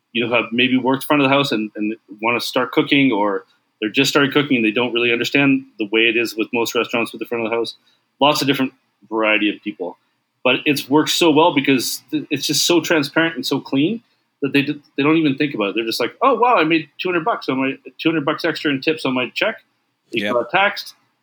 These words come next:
Speaker 1: Look, I got two hundred bucks." They don't even think about it.
Speaker 2: That's one of the, one of the big pluses that we found too when we, when we kind of got our plan rolling is there was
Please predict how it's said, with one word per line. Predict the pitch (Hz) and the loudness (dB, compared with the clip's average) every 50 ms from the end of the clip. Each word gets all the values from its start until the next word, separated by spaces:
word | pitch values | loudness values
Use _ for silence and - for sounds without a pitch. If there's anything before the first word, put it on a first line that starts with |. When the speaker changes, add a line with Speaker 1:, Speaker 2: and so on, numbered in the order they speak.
| _ _ | _ _
Speaker 1:
Look, | 240 254 - 113 | -6 -4 -2 -2
I | 110 | -2
got | 113 110 - | -2 -4 -4
two | - 143 | -4 -2
hundred | 147 151 156 | -2 -2 -2
bucks." | 160 - - - - - _ _ _ _ _ _ _ _ _ - | -6 -8 -10 -12 -18 -18 _ _ _ _ _ _ _ _ _ -4
They | 139 | -2
don't | 147 175 | -2 0
even | 165 147 139 | -2 0 0
think | 175 175 156 | -2 -2 -2
about | 135 92 82 78 | -2 -4 -4 -6
it. | - - _ _ _ _ _ _ _ _ _ _ | -10 -14 _ _ _ _ _ _ _ _ _ _
Speaker 2:
That's | - 135 147 139 - - | -2 -2 -2 0 -2 0
one | 165 170 165 | 0 2 2
of | 160 | 2
the, | 151 139 - - 117 131 | 2 0 0 -2 -2 0
one | 131 131 | 0 2
of | 131 120 | 0 0
the | 120 | -2
big | 98 - 127 117 101 | -2 -2 -2 -2 -2
pluses | - - 117 113 - - 123 107 | -2 -2 -2 -2 -2 -2 -2 -2
that | - 117 | 0 0
we | 110 113 110 | 0 0 0
found | - 131 117 110 104 - | 2 2 2 2 2 0
too | - 123 117 | 0 2 2
when | 113 110 110 | 2 2 2
we, | 107 107 104 98 95 - - - - - _ _ _ | 2 2 0 0 -2 -6 -12 -20 -20 -20 _ _ _
when | 120 117 117 | 0 0 2
we | 113 110 110 110 - - - 117 | 2 2 2 2 0 -4 -8 -8
kind | - - 117 110 | -4 -2 0 0
of | 104 95 | 0 0
got | - 110 104 | 0 0 0
our | 104 95 | 0 -2
plan | 98 - 110 104 117 120 | -2 -2 -2 0 0 0
rolling | 110 107 104 104 104 107 104 | 0 0 0 0 0 -2 -2
is | 98 98 95 - - - - - - - _ _ | -2 -2 -2 -2 -4 -6 -8 -14 -20 -20 _ _
there | - 117 135 131 127 | -2 0 2 2 4
was | 127 127 120 107 - - - | 2 2 0 0 -2 -2 -4